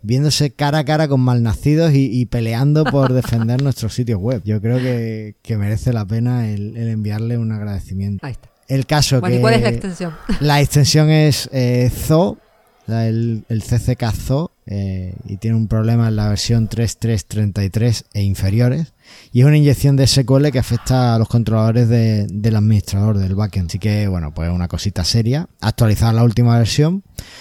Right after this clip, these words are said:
Speaker 1: y ya está. Con eso ya estáis limpios. Es muy fácil. ¿Vale?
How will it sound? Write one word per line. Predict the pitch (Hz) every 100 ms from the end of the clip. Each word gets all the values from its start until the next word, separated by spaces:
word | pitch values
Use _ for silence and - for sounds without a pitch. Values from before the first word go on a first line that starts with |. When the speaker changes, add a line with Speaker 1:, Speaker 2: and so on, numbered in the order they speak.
| - - -
Speaker 1:
y | 107 101 92 87 85
ya | 78
está. | - 135 208
Con | - 85
eso | 82 101
ya | 98
estáis | - 98 90 82 - _
limpios. | - 98 78 62 - _ _ - - - - -
Es | 85
muy | 85 85
fácil. | 85 - - _ _ - - - - _ -
¿Vale? | 92 135